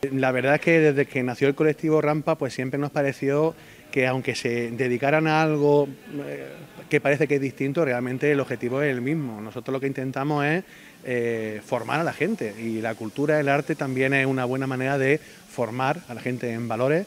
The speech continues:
Y, y bueno, siempre deseamos hacer algún tipo de colaboración, ya hace algún tiempo que, que colaboramos y, y yo lo que estoy viendo es que aquí se está formando un matrimonio muy interesante.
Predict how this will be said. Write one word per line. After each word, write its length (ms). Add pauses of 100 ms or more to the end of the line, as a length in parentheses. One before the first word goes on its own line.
(500)
Y, 800
y 60
bueno, 180
siempre 640
deseamos 680
hacer 120
algún 220
tipo 180
de 60
colaboración, 520
ya 120
hace 120
algún 240
tiempo 320
que, 240 (320)
que 140
colaboramos 580
y, 300
y 300
yo 100
lo 80
que 60
estoy 160
viendo 200
es 20
que 60
aquí 140
se 100
está 160
formando 300
un 80
matrimonio 440
muy 140
interesante. 560